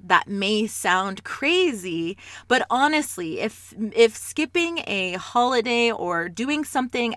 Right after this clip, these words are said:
out of the norm than what you would usually do makes you and your family feel better,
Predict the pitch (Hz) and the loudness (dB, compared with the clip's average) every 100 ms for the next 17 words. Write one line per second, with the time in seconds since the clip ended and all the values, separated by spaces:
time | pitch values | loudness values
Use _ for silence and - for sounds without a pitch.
0 | - 196 254 240 240 220 220 208 196 190 | -2 0 -2 -2 0 0 0 0 -2 -2
1 | 185 180 190 208 226 233 247 247 165 156 | -2 -2 -2 -4 -4 -4 -4 -6 -6 -4
2 | 156 - - - 202 - 196 226 247 226 | -4 -6 -12 -6 -6 -6 -4 -4 -2 -4
3 | 202 - 302 349 320 254 - 190 165 160 | -4 -6 -4 0 0 -2 -4 -4 -2 -2
4 | 170 | -2